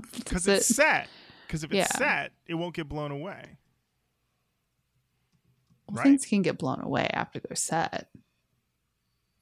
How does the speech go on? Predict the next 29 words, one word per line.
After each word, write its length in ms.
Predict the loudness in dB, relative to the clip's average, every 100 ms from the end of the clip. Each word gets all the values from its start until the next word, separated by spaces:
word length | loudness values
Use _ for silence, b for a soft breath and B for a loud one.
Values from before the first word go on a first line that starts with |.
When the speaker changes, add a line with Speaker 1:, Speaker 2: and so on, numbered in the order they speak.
| _ _
Speaker 2:
Set 480 | 2 6 8 8 4 -2
isn't, 280 | -2 -2
like, 200 | -4 -6
a 60 | -10
fixed 540 | -6 -2 -2 -2 -6 -4
state. 720 | -6 -4 -4 -4 -6 -12 -16 _ _ _ _ _ _ _ _ _ _ _ _ _
Speaker 1:
Oh. 120 | -6 -4
Speaker 2:
Is 160 | 0
it? 260 | 4 4 2 -8 -20 -8
Speaker 1:
Okay. 200 | -4 2
Speaker 2:
I 100 | 4
don't 180 | 4 0
know. 80 | -2
Speaker 1:
I, 300 | 0 0 -2
that's, 140 | -2 4
Speaker 2:
I 220 | 8 8
don't 160 | 6 6
Speaker 1:
that's 200 | 4 4
Speaker 2:
know. 60 |
Speaker 1:
where 80 | 4
I 100 | 4
was. 120 | 2 0
I'm 140 | -2
Speaker 2:
It's 180 | 0 -2
Speaker 1:
fe-, 60 |
Speaker 2:
tough 260 | 0 -2 -2
to 100 | 0
Speaker 1:
I'm 100 | 0
Speaker 2:
say. 40 | 0